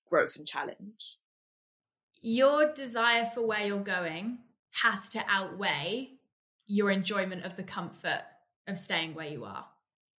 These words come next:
Speaker 1: Mm.
Speaker 2: And that's something that no one can teach you. You can't choose that. That comes down to how much do you really want it? How much purpose is there really in your business? Why are you actually doing it? And how clear is that long-term vision? If you don't have clarity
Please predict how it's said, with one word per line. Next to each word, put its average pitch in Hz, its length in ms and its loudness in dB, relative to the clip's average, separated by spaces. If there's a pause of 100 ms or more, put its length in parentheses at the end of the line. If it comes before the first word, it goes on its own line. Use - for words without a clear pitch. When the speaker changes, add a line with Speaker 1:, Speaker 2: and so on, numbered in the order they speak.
Speaker 1:
Mm. 156 240 -12
Speaker 2:
And 220 180 6
that's 262 240 6
something 233 380 2
that 214 100 -4
no 220 180 4
one 247 180 2
can 233 160 -2
teach 214 420 -6
you. 190 300 -4 (400)
You 220 120 0
can't 214 280 2
choose 226 460 2
that. 170 320 0 (380)
That 240 220 4
comes 208 240 2
down 214 240 2
to 202 80 -4
how 214 220 -4
much 220 320 -2
do 214 80 -8
you 202 160 -2
really 190 320 -4
want 180 420 -4
it? 320 180 2 (140)
How 214 100 6
much 214 280 -2
purpose 214 760 0
is 196 140 -2
there 190 260 2
really 202 360 -2
in 202 280 -6
your 220 160 -4
business? 247 500 -2
Why 190 300 2
are 202 80 0
you 202 140 -4
actually 175 420 -4
doing 196 380 0
it? 165 260 -6 (880)
And 208 180 4
how 254 200 8
clear 254 360 4
is 233 140 0
that 233 200 2
long-term 226 380 -2
vision? 233 260 2
If 170 160 -8
you 226 100 -6
don't 226 220 2
have 208 260 -2
clarity 208 560 -2